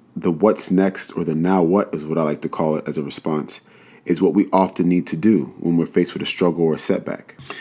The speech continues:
That inner dialogue is what we need to really focus on. That, all right, now this happened. What am I going to do? How am I going to respond? What is my choice going to be?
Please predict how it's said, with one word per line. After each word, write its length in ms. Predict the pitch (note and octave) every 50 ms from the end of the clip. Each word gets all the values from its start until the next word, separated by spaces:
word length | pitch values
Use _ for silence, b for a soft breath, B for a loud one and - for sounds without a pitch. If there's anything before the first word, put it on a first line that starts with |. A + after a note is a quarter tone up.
| B B -
That 200 | G2+ G2+ - -
inner 200 | A2 A2+ A2+ G#2
dialogue 560 | F2+ E2 F2+ F#2 G2 G2 F2+ F2+ F2 E2 D#2+
is 140 | E2 - -
what 140 | G2 F#2 -
we 120 | - E2+
need 240 | E2 F2 F2+ F2+ -
to 100 | - E2
really 380 | D#2+ E2 F#2 F2 E2+ E2 D#2 B B B B B B B B - -
focus 380 | - G2 F#2 - - - -
on. 240 | E2+ D2 C#2 C#2 C#2
That, 260 | - D2+ - - b b b b b b b -
all 120 | - E2+
right, 200 | E2 D#2 - -
now 240 | E2 F2 F2 E2 D#2
this 280 | D2 D2+ G2 F#2 -
happened. 400 | - G2 F#2+ F2 - - C#2+ C#2+
What 100 | D#2+ F2+
am 100 | F#2 F2+
I 80 | E2+ D#2
going 220 | D2+ F2 E2+ D#2+
to 60 | D#2 D2+
do? 260 | C#2 - F2+ E2 D#2
How 240 | D2 - F#2+ F#2+ F#2
am 100 | E2+ E2+
I 60 | E2
going 260 | D#2+ D#2+ E2+ E2+ D#2+
to 120 | - - D#2
respond? 720 | D#2+ D#2 - - - - F2+ E2+ D#2 C#2 - C2+ - - _ _ -
What 240 | - F2 G2 - -
is 120 | F#2 -
my 180 | - D#2 D#2 D#2
choice 500 | - - - - G#2 F#2+ E2 C#2+ - -
going 280 | - E2+ D#2+ D#2 D2 C#2
to 120 | - -
be? 320 | C2+ D#2+ F2 D#2 C2 -